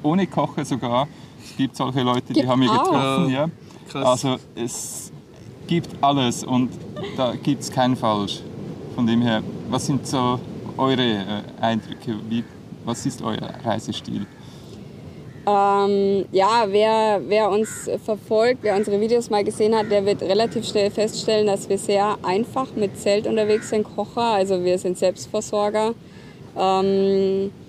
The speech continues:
Speaker 2: dadurch, dass wir halt auch viel im Zelt schlafen, haben wir keine hohen Ausgaben, also gehen nicht oft in Hotelzimmer und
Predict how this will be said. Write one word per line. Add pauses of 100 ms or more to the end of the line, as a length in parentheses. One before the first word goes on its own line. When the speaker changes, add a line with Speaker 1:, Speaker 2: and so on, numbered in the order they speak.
(640)
Speaker 2:
dadurch,
dass
wir
halt
auch
viel
im
Zelt
schlafen,
haben
wir
keine
hohen
Ausgaben,
also
gehen
nicht
oft
in
Hotelzimmer
und